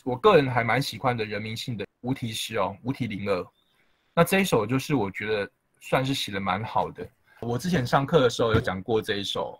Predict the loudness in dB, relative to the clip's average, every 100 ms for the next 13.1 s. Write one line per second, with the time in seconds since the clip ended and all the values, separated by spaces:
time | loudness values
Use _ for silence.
0 | -10 -4 2 2 2 -2 -14 _ _ _
1 | _ _ -8 -4 -2 -4 2 4 4 2
2 | 0 -2 -6 -8 -16 _ -8 -4 0 2
3 | 4 4 2 0 -2 -4 -4 -4 -4 -8
4 | _ _ -12 -10 -2 0 0 -2 -4 -2
5 | -2 -4 -6 -10 -10 -10 _ _ _ _
6 | 0 4 4 4 2 2 0 -2 -4 -6
7 | -4 -4 -4 -4 -2 0 0 0 -4 -4
8 | -4 -4 -4 -4 -6 -8 -8 -6 -4 -2
9 | -2 -2 -2 -2 -4 -6 -8 -14 _ -20
10 | -16 -10 -6 -4 -4 -4 -4 -2 0 0
11 | 0 -4 -14 -20 _ _ -10 4 4 4
12 | 0 0 -2 -2 -2 -2 -6 -8 -6 -6
13 | -8